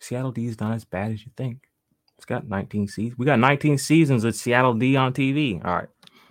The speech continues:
Is it twenty seasons? I don't know. How many seasons of Grey's Anatomy are going on right now? Y'all are like, "Okay, he's going off the rails."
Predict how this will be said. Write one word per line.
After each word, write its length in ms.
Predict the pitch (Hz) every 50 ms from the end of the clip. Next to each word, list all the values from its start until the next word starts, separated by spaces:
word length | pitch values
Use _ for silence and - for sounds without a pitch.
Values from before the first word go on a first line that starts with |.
| - - - _ -
Is 100 | 120 127
it 100 | 160 160
twenty 260 | - 170 175 190 196
seasons? 400 | 190 - 180 190 180 190 185 165
I 100 | 151 156
don't 80 | 151 131
know. 80 | 104 98
How 140 | 123 156
many 140 | 185 196 180
seasons 280 | 175 180 175 160 165 156
of 60 | 135
Grey's 240 | 131 143 147 139 131
Anatomy 360 | 120 113 117 120 117 104 92
are 80 | 92 90
going 220 | 92 95 90 90
on 140 | 90 87 87
right 140 | 87 90 92
now? 260 | 90 90 90 - _ _ _ _ _ _ _ _ _ _ _ _ _ _ _ _ _ _ _ _ _ _ _ _ _ _ _ _ _ _ _ _ _ _ _ _ _ _ _ _ _ _ _ _ _ -
Y'all 220 | 110 104 98 95
are 100 | 92 87
like, 220 | 82 78 76 76 -
"Okay, 300 | 87 101 98 - - 73
he's 140 | 98 101 -
going 160 | 95 92 92
off 140 | 92 - -
the 80 | -
rails." 420 | - 92 85 - - - - -